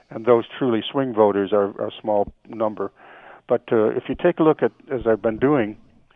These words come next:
the state-by-state, uh, and the national polls, the most recent national polls have shown, as it has consistently been showing, that Biden is up by a good seven,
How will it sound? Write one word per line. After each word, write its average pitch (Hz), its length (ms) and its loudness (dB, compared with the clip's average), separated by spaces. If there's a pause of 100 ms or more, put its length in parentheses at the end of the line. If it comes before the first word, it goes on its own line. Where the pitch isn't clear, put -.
(400)
the 117 300 -6 (220)
state-by-state, 135 720 0 (120)
uh, 113 320 -4 (1160)
and 123 200 -6
the 110 80 2
national 120 540 4
polls, 107 400 4
the - 60 -10
most 113 260 0
recent 143 320 0
national 120 440 0
polls 110 400 4 (480)
have 123 200 4 (120)
shown, 131 280 0 (100)
as 143 300 2
it 156 120 -2
has 139 300 -4 (300)
consistently 135 720 -4
been 107 200 -4
showing, 110 440 0 (540)
that 131 200 -4
Biden 135 440 4
is 117 240 -6
up 135 220 4
by 123 120 2
a 117 100 -2
good 113 440 0 (160)
seven, 131 320 2